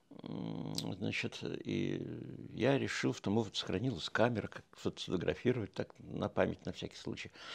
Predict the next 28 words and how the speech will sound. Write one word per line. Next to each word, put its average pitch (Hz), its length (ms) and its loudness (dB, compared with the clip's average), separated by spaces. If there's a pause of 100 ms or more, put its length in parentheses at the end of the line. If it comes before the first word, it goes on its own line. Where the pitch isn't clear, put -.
(340)
Э, 104 220 6
значит, 101 380 2
а 98 60 8
там 143 180 6
такие 113 320 4
эти, 110 160 2
а, 104 200 8
э, 104 260 4
йоманы 123 500 8
х-, - 160 -6
э, 95 180 2
ходят 92 440 2
в 85 220 0
красивых 95 520 2
одеждах 120 500 6
красных, 113 480 6
и 92 100 2 (240)
ещё, 98 300 8
если 95 260 4
он 90 60 0
пожилой, 104 380 8
то 98 120 2
ещё 87 160 2
с - 80 -4
бородой 92 520 10
такой 123 320 4
седой, 110 420 6
окладистой. 104 600 4